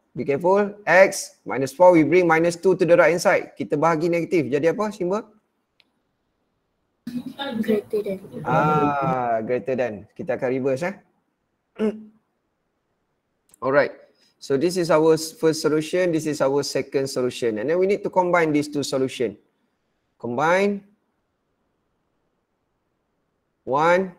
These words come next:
Speaker 1: and minus four. Minus four and one. Ah, be careful, eh. Make sure in ascending order. Ustaz, yang ni pendek sangat ni.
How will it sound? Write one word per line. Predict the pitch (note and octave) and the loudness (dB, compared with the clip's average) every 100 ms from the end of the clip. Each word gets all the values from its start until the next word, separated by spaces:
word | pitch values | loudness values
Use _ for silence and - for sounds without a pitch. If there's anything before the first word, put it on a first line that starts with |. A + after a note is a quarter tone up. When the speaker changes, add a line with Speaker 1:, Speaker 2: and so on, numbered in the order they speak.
| _ _ - | _ _ -8
Speaker 1:
and | C#3+ C#3 | -4 -2
minus | C3+ C#3 C3+ | -2 -4 -8
four. | - B2+ A#2+ G#2 G2+ _ _ _ - | -4 0 0 -2 -12 _ _ _ -8
Minus | B2 D#3+ E3+ | -4 -2 -2
four | - F#3+ D3 | 6 6 6
and | E3+ E3 | 2 0
one. | D#3+ A2 G#2 | -2 -4 -10
Ah, | F#2+ A2 | -10 -6
be | B2+ | -4
careful, | D3+ D3+ E3 | -4 -4 -4
eh. | F#3 E3 | -6 -10
Make | B2+ | -10
sure | C3+ D#3+ | -6 -4
in | C#3 C#3 | -2 -4
ascending | C3 C#3+ C3+ C3+ | -6 -6 -4 -4
order. | C3+ B2+ A2 G#2 _ _ _ _ _ _ _ _ _ _ _ | -4 -4 -6 -10 _ _ _ _ _ _ _ _ _ _ _
Ustaz, | _ - A#2 - - | _ -6 -6 -6 -12
yang | - A2 | -12 -8
ni | B2 A#2 A2+ A2 - _ _ _ _ _ | -6 -6 -8 -12 -18 _ _ _ _ _
pendek | - A2 F#2+ | -12 -8 -8
sangat | B2+ A2+ | -8 -8
ni. | A#2 | -10